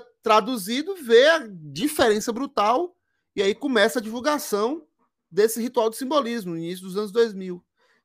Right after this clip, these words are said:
Então a gente tem aqui, em dois mil e dois, as primeiras lojas do rito de York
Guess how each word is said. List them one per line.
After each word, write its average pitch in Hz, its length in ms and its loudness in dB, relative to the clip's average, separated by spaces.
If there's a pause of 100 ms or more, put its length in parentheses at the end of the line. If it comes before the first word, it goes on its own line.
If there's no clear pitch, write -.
Então 208 140 0
a 226 40 0
gente 220 100 -8
tem 240 140 -2
aqui, 185 480 -4 (920)
em 156 80 -6
dois 175 240 2
mil 190 140 -4
e 208 60 -6
dois, 202 600 0 (280)
as 180 180 -6
primeiras 196 540 0
lojas 151 440 -2
do 147 100 -4
rito 135 260 -10
de 135 260 -18
York 127 840 0